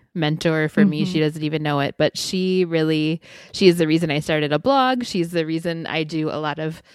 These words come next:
Speaker 1: that I ever wrote a book. Like, she just really inspires me anyways. And so she's a great memoirist. Um, most of her books are that way. And this is, but she's also really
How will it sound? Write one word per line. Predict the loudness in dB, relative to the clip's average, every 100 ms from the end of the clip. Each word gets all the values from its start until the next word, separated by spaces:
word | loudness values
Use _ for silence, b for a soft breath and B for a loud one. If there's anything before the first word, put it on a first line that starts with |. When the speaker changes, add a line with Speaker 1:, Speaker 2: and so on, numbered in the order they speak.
| B B B B _
Speaker 1:
that | 2
I | 4
ever | 4 4 6
wrote | 6 6
a |
book. | 6 4 4
Like, | 4 4 2
she | -4 0 4 4 4 2 2
just | 0 4
really | 4 4
inspires | 4 0 0 0 -2 -4
me | -4
anyways. | -4 -4 -4 -6 -4
And | -2 0
so | 2 2 0 -4 -16 -6
she's | 2 2
a |
great | 6 6 6
memoirist. | 4 4 6 6 4 2 -6 -12 -2
Um, | 0 2 2
most | 0 2
of |
her | 4
books | 4 2 0
are | -2 0
that | 0 0
way. | 0 0 0 -4 B B B
And | 0 4
this | 2 2 2
is, | 4 4 2 0 -6
but | -4 -4
she's | 0
also | 0 2 0 0 -2 -4 _ _
really | 4 8 8 6 4